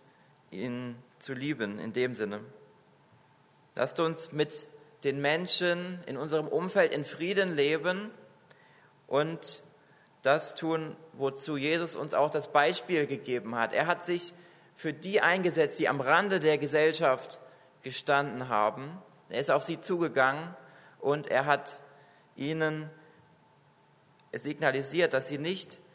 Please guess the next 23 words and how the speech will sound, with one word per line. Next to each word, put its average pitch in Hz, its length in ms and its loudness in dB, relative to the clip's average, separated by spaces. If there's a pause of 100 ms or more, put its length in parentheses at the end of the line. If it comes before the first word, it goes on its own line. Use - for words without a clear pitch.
(100)
alleine 156 440 4
gelassen 120 440 2
sind, 113 280 -4
sondern 117 300 -4
dass 120 180 -4
auch 120 300 4
ihnen 175 320 -2
die 139 100 -6
Botschaft 160 640 0 (260)
des - 160 -2
Friedens 190 580 -2
mit 160 200 -2
Gott 156 380 2 (380)
gilt. 113 400 -4 (1600)
Und 147 580 -4 (560)
in 143 120 -4
der 139 540 6
kommenden 170 440 0
Jahreslosung 151 800 4
vom 131 340 -8 (220)
nächsten 143 400 -2
Jahr, 147 440 6 (600)
da 156 420 6